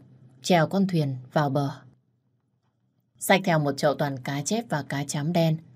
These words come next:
ông bước vào. Mới đến sân nghe thấy hai anh chị chạy ra. Khỏi phải nói, ông cũng ngạc nhiên không kém gì bà Hân. Chỉ có điều ông rất tinh ý khi thấy bác sĩ Tuấn về cùng con gái mình. Nhìn ánh mắt chúng trao cho nhau, ông biết rằng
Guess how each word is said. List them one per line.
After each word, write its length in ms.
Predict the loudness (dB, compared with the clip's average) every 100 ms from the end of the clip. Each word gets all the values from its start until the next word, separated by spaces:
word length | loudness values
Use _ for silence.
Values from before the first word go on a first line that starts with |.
| -2
ông 180 | 2 2
bước 180 | 0 0
vào. 300 | 0 0 -6 _ _ _ _ 4
Mới 180 | 6
đến 180 | 6 4
sân 280 | 4 4 4
nghe 140 | 2
thấy 180 | 2 2
hai 180 | 2 0
anh 160 | 0 0
chị 200 | -2 -2
chạy 220 | -2 0
ra. 280 | -2 -2 -4 -10 -20 -20 _
Khỏi 280 | 0 2 4
phải 140 | 2
nói, 200 | 0 0
ông 180 | 2 2
cũng 160 | 0 0
ngạc 160 | -2 0
nhiên 220 | 0 0
không 220 | -2 -2
kém 240 | 0 -2 0
gì 140 | 0
bà 180 | 0 -2
Hân. 320 | 0 0 -2 -4 _ _
Chỉ 200 | 2 4
có 140 | 4 4
điều 220 | 6 4
ông 160 | 4 2
rất 180 | 0 2
tinh 160 | 2
ý 320 | 2 0 0 -6 -16 -20 0
khi 180 | 2
thấy 180 | 4 2
bác 200 | 2 -2
sĩ 180 | -2 -2
Tuấn 280 | 0 0 0
về 160 | 0 0
cùng 240 | -2 -6
con 160 | -4 -4
gái 240 | -2 -2
mình. 280 | 0 0 0 -8 -18 -20 -8 0
Nhìn 180 | 2
ánh 240 | 2 0 0
mắt 120 | 0
chúng 240 | 0 -2 0
trao 220 | 2 2
cho 120 | 2
nhau, 260 | -2 -2 -2
ông 220 | -2 -2
biết 200 | -2 -2
rằng 220 | -2 -2